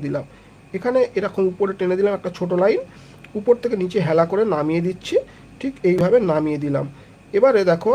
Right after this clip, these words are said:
আমি সহজভাবে এরকমভাবে দিয়ে দিলাম। তো একটা ঘর আমরা ড্রয়িং করে ফেললাম সহজভাবে। তোমরাও এইভাবে, তোমরা এরকম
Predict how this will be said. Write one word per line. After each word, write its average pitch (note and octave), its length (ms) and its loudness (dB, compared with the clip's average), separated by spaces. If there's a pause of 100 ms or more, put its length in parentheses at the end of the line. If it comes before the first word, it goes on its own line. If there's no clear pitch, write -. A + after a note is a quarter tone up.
(100)
আমি G#3+ 140 -2 (240)
সহজভাবে G3+ 580 -2 (220)
এরকমভাবে E3+ 480 0 (560)
দিয়ে F#3+ 220 2
দিলাম। D3 220 2 (840)
তো C#4 60 6 (180)
একটা C4+ 160 0 (140)
ঘর A3 140 4 (100)
আমরা B3+ 180 4
ড্রয়িং A#3 280 6
করে A#3 160 6
ফেললাম A#3 260 4 (100)
সহজভাবে। A#3 420 4 (120)
তোমরাও G#3 300 4
এইভাবে, G#3 240 4 (120)
তোমরা D4 220 6 (340)
এরকম C#4+ 260 4